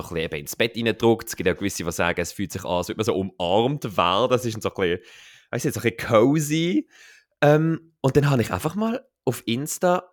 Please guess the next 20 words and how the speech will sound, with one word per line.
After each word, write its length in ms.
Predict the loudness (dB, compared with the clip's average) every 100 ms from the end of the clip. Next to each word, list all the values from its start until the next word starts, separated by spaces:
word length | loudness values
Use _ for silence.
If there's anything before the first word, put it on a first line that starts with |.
| _ -10
schnell 460 | -2 2 2 0 -4
eine 80 | -4
Story 320 | 2 4 4
gemacht, 400 | 2 2 0 -4
quasi, 420 | 2 2 2 0
ob 200 | 0 0 0
irgendjemand 420 | 0 2 2 -2
Erfahrungen 600 | -4 -4 -4 -4 -6 -2
hat 300 | -2 -2 -4
mit 220 | -6 -4
dem, 200 | -2 2 0
ob 140 | 0
das 180 | -4 -2
jemand 400 | -4 -2 -2 -2
schon 140 | -4 0
kennt. 280 | 0 0
Und 120 | 0 2
dann 160 | 2
haben 120 | 0
mir 140 | 0